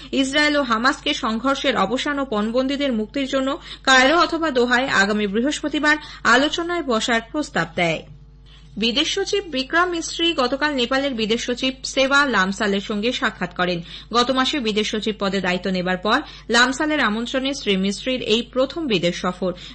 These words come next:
দুজনের মধ্যে পারস্পরিক স্বার্থ সংশ্লিষ্ট নানা বিষয় বিস্তারিত আলোচনা হয়েছে। দ্বিপাক্ষিক নানা উদ্যোগ এবং উন্নয়নমূলক প্রকল্পের অগ্রগতির দিকটিও খতিয়ে দেখেন তারা।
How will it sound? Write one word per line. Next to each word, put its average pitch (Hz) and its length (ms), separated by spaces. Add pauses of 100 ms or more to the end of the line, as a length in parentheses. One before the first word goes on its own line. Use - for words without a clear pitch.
দুজনের 277 380
মধ্যে 262 220
পারস্পরিক 233 500
স্বার্থ 269 340
সংশ্লিষ্ট 269 560
নানা 202 300
বিষয় 214 340 (300)
বিস্তারিত 330 460
আলোচনা 180 420
হয়েছে। 185 300 (300)
দ্বিপাক্ষিক 220 460
নানা 196 200
উদ্যোগ 196 320
এবং 220 240
উন্নয়নমূলক 277 500
প্রকল্পের 220 420
অগ্রগতির 208 680
দিকটিও 254 420
খতিয়ে 262 400
দেখেন 254 320
তারা। 170 300